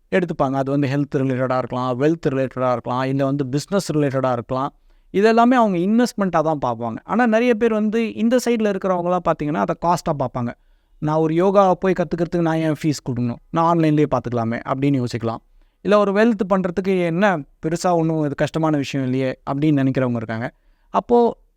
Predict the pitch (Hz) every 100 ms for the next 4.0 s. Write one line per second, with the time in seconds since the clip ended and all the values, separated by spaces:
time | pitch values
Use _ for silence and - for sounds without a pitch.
0 | _ 226 240 _ 339 269 202 185 160 139
1 | 165 226 _ 196 190 190 185 175 170 165
2 | _ _ _ _ - 254 - 220 190 -
3 | 220 226 - 165 156 143 135 127 143 160